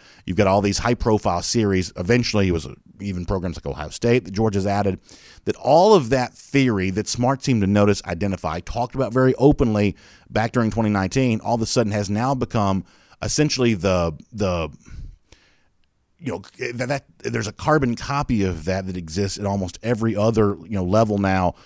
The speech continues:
of college football, where it, it certainly seems like that one of the latent benefits to playoff expansion may be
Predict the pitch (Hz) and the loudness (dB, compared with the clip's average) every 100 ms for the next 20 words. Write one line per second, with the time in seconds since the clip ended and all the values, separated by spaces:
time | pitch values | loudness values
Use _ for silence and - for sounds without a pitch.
0 | _ - 120 - 110 101 87 120 107 92 | _ -2 -2 0 -2 0 0 0 2 2
1 | 82 87 98 98 95 98 - - 143 123 | 2 2 4 2 0 -6 -8 -2 0 0
2 | 110 127 113 107 104 95 101 - 113 135 | 0 2 2 2 0 -2 -10 -4 2 2
3 | 101 92 87 - _ _ - 98 123 170 | 2 -2 -2 -8 _ _ -6 -2 0 0
4 | 135 113 80 135 147 - 98 - 110 113 | -2 0 4 4 4 0 -4 -4 -6 -2
5 | 107 92 85 - 127 139 139 104 92 101 | -2 -2 -6 -6 -2 0 0 0 -2 -2
6 | 107 135 127 92 82 80 | 0 0 2 0 -2 -4